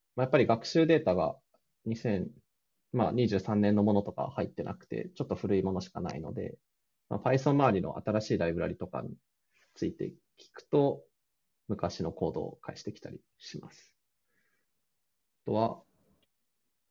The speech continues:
えっと、実装を進めてるとどんどんコードが複雑になっていくんですけど、まあ、そうなった時にたくさんの情報を忘れちゃったりするので、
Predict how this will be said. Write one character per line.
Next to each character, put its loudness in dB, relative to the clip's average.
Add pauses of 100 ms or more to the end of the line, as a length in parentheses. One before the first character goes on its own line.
え -8
っ -6
と、 -10 (1160)
実 -2
装 6
を 8
進 2
め 4
て 2
る 2
と 2
ど 4
ん 4
ど 2
ん -8 (100)
コ 2
ー 6
ド 4
が 4
複 -4
雑 0
に 2
な 0
っ -10 (220)
て -6
い -8
く -12
ん -12
で -10
す -18
け -8
ど、 -2 (600)
ま -6
あ、 -6
そ -2
う 0
な 4
っ -4
た -2
時 -2
に -2
た -8
く -16
さ 0
ん 2
の 0 (120)
情 4
報 2
を -8 (400)
忘 -6
れ 2
ち -2
ゃ 0
っ -6
た 0
り 2
す -6
る -4
の -2
で、 -4